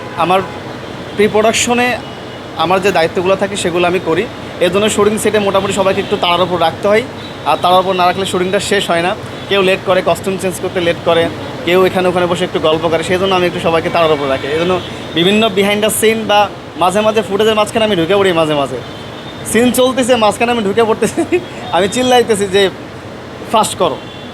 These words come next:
এজন্য একটু আমার তাড়াহুড়া একটু বেশি হয়। আচ্ছিক সজীব ভাই আসলে দর্শকের যে চাহিদাটা, এটা হয়তো উনি ক্যাচ করতে পারেন, উনি বুঝতে পারেন।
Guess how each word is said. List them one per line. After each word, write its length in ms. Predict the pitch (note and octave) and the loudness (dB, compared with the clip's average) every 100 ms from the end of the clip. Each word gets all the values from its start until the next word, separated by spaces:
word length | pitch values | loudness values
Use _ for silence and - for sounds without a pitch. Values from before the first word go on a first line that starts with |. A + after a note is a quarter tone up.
| - - - | -16 -8 -2
এজন্য 300 | F#3 G#3+ A3+ | 0 2 2
একটু 240 | G3 G#3+ | 2 2
আমার 200 | F3+ F3+ - | 2 2 2
তাড়াহুড়া 320 | E3+ E3+ F3 | 2 2 0
একটু 140 | E3 | 0
বেশি 240 | E3 E3 E3+ | -2 -2 0
হয়। 280 | D3+ C3+ - | 0 -2 0
আচ্ছিক 300 | D#3+ D#3+ A3+ | -2 0 -2
সজীব 340 | - G#3 G#3+ G3 | 0 0 0 2
ভাই 100 | G#3+ | 2
আসলে 360 | G3 A3 A3 F3+ | 2 2 0 2
দর্শকের 480 | D#3+ E3 - G3+ G3 | 2 0 0 -4 -2
যে 80 | G3 - | -2 0
চাহিদাটা, 540 | E3+ F3 D#3+ C3+ G#2+ A#2 - - - - - | 0 2 2 0 -4 -10 -12 -12 -12 -10 -4
এটা 360 | G3 G#3 G#3+ G#3 - - - D3+ | 0 2 4 2 -2 -10 -10 -2
হয়তো 240 | G3 A3 | 0 2
উনি 160 | G#3 G#3+ | 0 0
ক্যাচ 240 | G3+ F#3+ | -2 -2
করতে 240 | G#3 G3+ F#3+ | -2 0 2
পারেন, 160 | E3 | 2
উনি 140 | E3+ F3+ | 2 0
বুঝতে 320 | E3 - F3+ | -2 -2 0
পারেন। 220 | C#3+ | 0